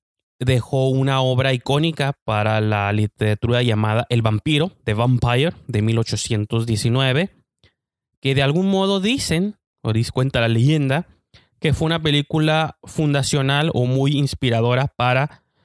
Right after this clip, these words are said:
eh, lo que eventualmente sería el Drácula de Bram Stoker, ¿no?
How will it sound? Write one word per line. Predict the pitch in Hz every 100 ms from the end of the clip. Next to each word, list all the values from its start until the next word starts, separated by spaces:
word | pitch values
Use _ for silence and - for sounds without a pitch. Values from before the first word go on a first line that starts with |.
| _ -
eh, | 120
lo | 113
que | -
eventualmente | 113 110 110 113 117 113 127
sería | 113 104
el | 104 107
Drácula | 107 104 117 98 87
de | - 92
Bram | 104 101 101
Stoker, | - - 104 101 95
¿no? | 101